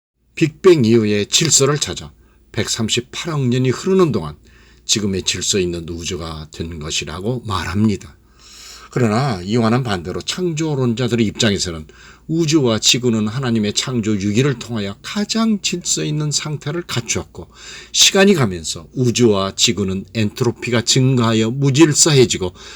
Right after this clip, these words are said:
퇴락해 갔다고 보고 있죠. 성경에서는 미래의 세계에 펼쳐질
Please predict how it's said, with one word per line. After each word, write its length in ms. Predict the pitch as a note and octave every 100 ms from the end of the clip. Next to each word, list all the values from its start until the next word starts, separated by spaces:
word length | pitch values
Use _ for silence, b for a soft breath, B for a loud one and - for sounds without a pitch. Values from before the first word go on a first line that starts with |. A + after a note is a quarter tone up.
| B _ -
퇴락해 560 | G#3+ G3 F#3 - E3+
갔다고 400 | C#3+ C#3+ D3 A#2+
보고 200 | A#2 C3
있죠. 380 | C3+ A#2 F#3+ A#2+ - _ _ _ _ _ _ _
성경에서는 840 | - - A#2+ G2+ F#2+ G#2 F#2 F#2 -
미래의 540 | A#2 G#2+ G2 F#2+ F2+
세계에 400 | - G#2+ F2+ F2
펼쳐질 680 | - - B2 - G#2 F#2